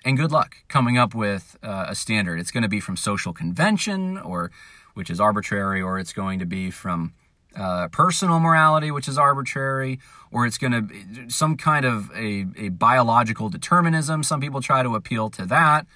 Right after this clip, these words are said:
which again is very arbitrary because, uh, you know, you're, you're approaching this, uh, reading it, you know, with your own sense perception, trying to come up with something,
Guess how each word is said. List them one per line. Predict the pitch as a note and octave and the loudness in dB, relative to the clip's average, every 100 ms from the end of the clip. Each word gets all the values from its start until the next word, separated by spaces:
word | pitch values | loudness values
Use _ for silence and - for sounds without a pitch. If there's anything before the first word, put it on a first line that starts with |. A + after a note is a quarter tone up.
| - - - - | -20 -20 -20 -6
which | A#2 C3 | -2 0
again | C3 C#3+ C#3 C3+ B2 - | 4 4 4 2 -2 -2
is | A2+ G#2+ G2 | 0 0 -2
very | A2 C3 | 2 6
arbitrary | B2 B2 A#2 - A#2+ A#2 A2 | 8 6 4 0 2 2 2
because, | G2+ - A#2 G#2+ F#2+ - - - - _ _ | -4 -6 -4 -2 -4 -8 -20 -20 -20 _ _
uh, | G#2 G2+ G2 G2 E2+ - - - | 0 0 0 -2 -8 -16 -12 -6
you | |
know, | G2+ G2+ | -4 0
you're, | A#2 A#2 G#2+ E2+ _ _ _ - | 4 4 4 -2 _ _ _ -4
you're | B2 | 2
approaching | A#2 - - D3+ C#3 D3 | 2 2 0 2 2 0
this, | A#2 A2 A2 - - _ _ _ _ _ - | 2 0 -2 -4 -10 _ _ _ _ _ -4
uh, | G#2+ G2 | 0 0
reading | G#2 C3 C3+ B2+ | 2 2 2 2
it, | A2 G2+ - - _ | 2 -2 -8 -16 _
you | A#2 G#2+ G#2+ | -14 -10 -6
know, | G2+ | -4
with | G#2 G2+ | -4 -2
your | A#2 A2+ | 2 2
own | A2+ | 2
sense | - A2+ G2+ | 0 -2 -2
perception, | A#2+ G2+ G2+ - G2+ G2 | -4 -2 -4 -2 -4 -2
trying | A#2+ A#2 A#2 A2 | 4 4 4 0
to | G#2+ G2+ G2 _ _ _ - | -2 -2 -6 _ _ _ -6
come | - B2+ | 2 4
up | B2+ A2+ | 4 2
with | G#2+ | -2
something, | - A2 G2+ G2 G2 | 0 0 0 -2 -4